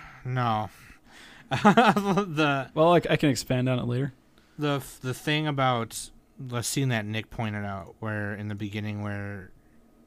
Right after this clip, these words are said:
Speaker 1: it's just her and him in the classroom and they're yelling at each other and she's like, "I'm trying my best," and stuff, and,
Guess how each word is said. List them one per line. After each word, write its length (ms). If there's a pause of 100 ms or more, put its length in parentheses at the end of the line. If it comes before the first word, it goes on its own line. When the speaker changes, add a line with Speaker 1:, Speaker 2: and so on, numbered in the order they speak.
(140)
Speaker 1:
it's 240
just 240
her 200
and 140
him 160
in 80
the 80
classroom 560
and 100
they're 120
yelling 320
at 80
each 180
other 180
and 160
she's 160
like, 120
"I'm 100
trying 240
my 80
best," 400
and 140
stuff, 320
and, 180